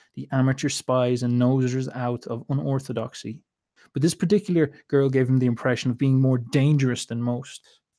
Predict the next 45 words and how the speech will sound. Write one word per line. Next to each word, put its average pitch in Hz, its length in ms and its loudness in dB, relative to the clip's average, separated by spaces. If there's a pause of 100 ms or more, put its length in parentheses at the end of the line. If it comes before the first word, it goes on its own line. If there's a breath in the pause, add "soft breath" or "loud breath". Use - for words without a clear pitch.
(720)
Once 156 300 2
when 151 120 4
they 143 120 4
passed 143 400 0
into 143 160 2
the 135 100 -2
corridor, 143 440 4
she 143 140 -4
had 131 120 -2
given 139 200 2
him 135 100 2
a 131 40 -2
quick - 400 -6 (160)
sidelong 131 680 0
glance, 123 600 -4 (280 soft breath)
which - 140 -8
seemed 143 240 0
to 131 60 -8
pierce 139 440 0
right 131 340 2
into 135 220 0
him, 117 300 -6 (200)
and 123 100 -10
for 135 140 -2
a 131 40 2
moment 131 300 2
had 120 100 -6
filled 131 320 2
him 123 140 2
with 110 220 -4
black 113 420 -4
terror. 113 420 -8 (600)
The 135 100 2
idea 131 280 4
that 139 80 4
even 135 220 2
crossed 143 480 0
his 143 120 -4
mind 143 240 0
that 131 80 -6
she 160 220 -4
might 143 540 -4 (260)
be 147 100 -4
an 131 120 -4
agent 143 480 -2